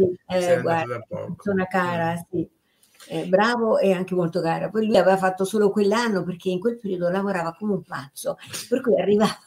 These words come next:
Speaker 2: <laughs> arrivava alla registrazione che era pieno di sonno perché arrivava da un'altra città,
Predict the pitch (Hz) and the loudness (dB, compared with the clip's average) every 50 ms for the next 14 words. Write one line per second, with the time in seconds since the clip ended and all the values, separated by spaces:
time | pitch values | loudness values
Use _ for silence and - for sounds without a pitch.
0 | _ - _ _ _ _ _ _ _ _ _ _ - - 381 381 320 277 226 - | _ -20 _ _ _ _ _ _ _ _ _ _ -10 -6 -6 -6 -6 -6 -10 -6
1 | - - 226 226 240 240 240 226 202 190 185 180 180 180 - - 190 196 196 208 | -2 2 2 2 2 2 2 0 0 0 0 -2 -2 -4 -2 0 0 2 2 0
2 | 190 208 226 220 - - - 156 - - 339 - 311 302 269 190 185 196 196 - | 0 0 -2 -2 -2 -2 -4 -4 -4 -4 -4 -4 -2 0 0 0 0 0 -2 -6
3 | _ - 247 262 254 233 202 202 190 - 247 247 233 220 202 185 185 190 185 - | _ -2 0 0 0 0 0 0 -2 -2 -2 -2 0 0 0 0 0 -2 -2 -2
4 | 208 202 220 208 196 170 170 170 180 180 180 175 180 190 214 247 247 233 226 208 | -2 -2 -2 -2 -2 -2 -2 -2 -2 0 0 0 0 0 0 -2 -2 -4 -2 -4
5 | 190 190 - 185 175 _ - 160 151 147 | -4 -4 -6 -12 -12 _ -6 -6 -4 -6